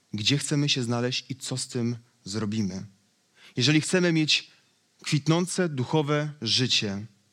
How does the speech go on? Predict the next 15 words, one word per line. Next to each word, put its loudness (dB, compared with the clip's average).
to -6
nasza 0
decyzja -4
powinna 0
być -8
skierowana -4
na -4
Jezusa -4
i -2
na 2
to, -4
aby -2
z -4
Niego -4
czerpać. -2